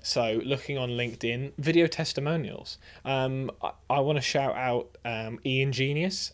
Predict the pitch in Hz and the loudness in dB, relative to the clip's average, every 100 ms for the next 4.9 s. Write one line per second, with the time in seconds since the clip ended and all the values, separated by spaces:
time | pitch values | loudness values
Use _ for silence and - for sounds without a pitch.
0 | - 131 113 107 110 - 123 117 - 139 | -4 -2 0 -2 -2 -2 -4 -4 -2 2
1 | 143 139 123 - - - 117 113 - 110 | 4 2 0 -6 -6 -8 -10 -8 -6 -6
2 | 104 - - 127 127 127 123 - - - | -6 -4 0 0 0 -2 -4 -6 -8 -2
3 | 143 139 139 131 131 131 131 127 123 113 | 2 2 0 0 2 2 2 0 -4 -6
4 | 113 117 - 117 117 - 165 - - | -6 -8 -8 -8 -4 2 2 2 -8